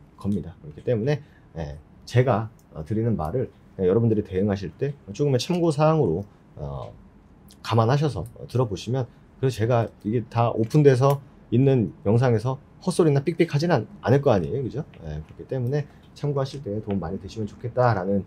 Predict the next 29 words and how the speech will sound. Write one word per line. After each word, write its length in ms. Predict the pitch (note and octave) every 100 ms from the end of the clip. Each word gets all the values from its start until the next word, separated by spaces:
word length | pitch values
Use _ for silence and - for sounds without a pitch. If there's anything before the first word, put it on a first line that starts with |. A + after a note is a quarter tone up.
| - - -
어, 100 | F2+
생각을 420 | C#3+ C#3+ B2 A#2+
가지고 520 | - G#2 B2+ G2 C#3
말씀을 360 | C3+ D#2+ G2+ G2+
드린 220 | G2 G2
거니까 280 | E2 D#2 -
참고 280 | A#2 B2 A#2+
한번 160 | A#2 A#2+
해주시면 240 | B2 A#2+
좋을 200 | G#2 F#2+
것 120 | A2
같고요. 400 | C#2+ - C3 D#3 - - - - -
저희가 280 | - D3+ D3+
이제 100 | C3
십이월 500 | - G#3+ G#3+ G3+ F3
달은 520 | F3+ E3 E3 C#3+ A2
브이아이피 240 | C#3+ D3+ D3+
분들과 320 | D3 C#3+ C3+
동일한 460 | C3+ D#3+ C3+ B2+
종목으로 420 | A#2+ B2 C3 B2+ A2+
여러분들께 500 | A2+ A#2 A2+ A2 C#3+
수익을 320 | C#3+ D3 C#3
내드리고 360 | G#2+ A2+ B2
있습니다. 440 | G2 - A2 G2+ A#2+
제가 180 | A#2 G#2
아마 100 | G#2+
이번 180 | A2
주에 140 | B2+ B2+
말씀드렸습니다만 1000 | G2+ A#2+ A2 A2+ A2+ A2 G#2+ B2 D3